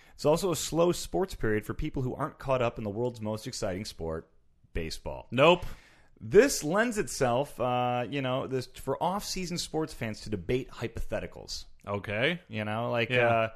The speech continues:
Speaker 1: wh-, who would be on your all-time basketball dream team?
Speaker 2: Right.
Speaker 1: Are the Stanley Cup playoffs still going on?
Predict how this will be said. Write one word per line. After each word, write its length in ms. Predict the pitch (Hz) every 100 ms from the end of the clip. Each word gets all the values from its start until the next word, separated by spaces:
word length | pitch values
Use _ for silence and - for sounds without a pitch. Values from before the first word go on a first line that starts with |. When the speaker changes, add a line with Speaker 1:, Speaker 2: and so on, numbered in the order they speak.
| - - - -
Speaker 1:
wh-, 300 | 123 147 95
who 100 | 123
would 120 | 175
be 140 | 147 160
on 120 | 147
your 140 | 131
all-time 800 | - 135 139 135 131 131 127 123
basketball 440 | 95 117 - 107 107
dream 280 | 98 98 90
team? 260 | - 73 - _ _ _
Speaker 2:
Right. 360 | 131 123 104 - -
Speaker 1:
Are 100 | 147
the 120 | 131
Stanley 360 | - 160 160 147
Cup 280 | 147 135
playoffs 320 | - 131 123 117
still 420 | - - 139 131
going 360 | 120 110 107 101
on? 320 | 90 76